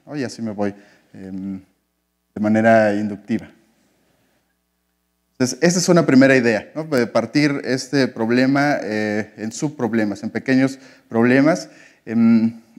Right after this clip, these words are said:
y bueno, vamos a ver, eh, si podemos extender estas ideas a otro tipo de problemas. Este es un problema clásico,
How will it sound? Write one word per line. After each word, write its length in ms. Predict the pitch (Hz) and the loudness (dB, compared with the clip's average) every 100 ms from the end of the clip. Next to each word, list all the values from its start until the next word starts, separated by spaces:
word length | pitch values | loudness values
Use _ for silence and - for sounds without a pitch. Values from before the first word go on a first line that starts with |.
| _ | _
y 120 | 131 131 | 0 2
bueno, 180 | 143 | 4
vamos 220 | 151 180 180 | 2 0 0
a 40 | |
ver, 200 | 165 170 | -2 -2
eh, 160 | 117 107 - - | -12 -14 -18 -20
si 200 | 127 127 | -10 -10
podemos 560 | 127 131 151 151 - - | -2 0 2 0 -2 -12
extender 480 | 127 - 131 139 | -12 -4 2 2
estas 260 | 151 151 151 | 0 -4 -8
ideas 280 | 123 127 131 | -4 -4 -2
a 80 | 120 | 0
otro 320 | 131 135 120 | 0 -2 -10
tipo 240 | 113 - | -10 -8
de 60 | 98 | -10
problemas. 500 | 82 62 - _ _ _ _ _ _ _ _ _ _ _ _ _ _ _ _ _ _ _ _ _ | -10 -20 -20 _ _ _ _ _ _ _ _ _ _ _ _ _ _ _ _ _ _ _ _ _
Este 240 | - 190 208 | -4 -4 -4
es 120 | - | -4
un 100 | 196 | -2
problema 340 | 170 160 170 | 2 4 4
clásico, 560 | 170 127 131 - - 226 | 2 0 0 -6 -4 -4